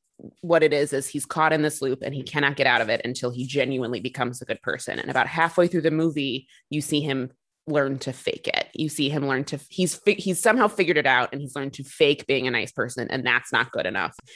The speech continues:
He has to genuinely change. And then so he, like, does that. And I like that story of it. I like that sort of, like,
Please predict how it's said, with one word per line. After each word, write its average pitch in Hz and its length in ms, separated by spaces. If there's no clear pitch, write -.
He 165 100
has 151 180
to 156 120
genuinely 131 800
change. - 600
And 165 120
then 165 140
so 165 160
he, 165 140
like, 151 240
does 156 380
that. 50 280
And 202 120
I 208 100
like 214 360
that 131 420
story 202 460
of 127 140
it. 127 80
I 123 120
like 156 360
that - 160
sort 147 200
of, 131 140
like, 113 380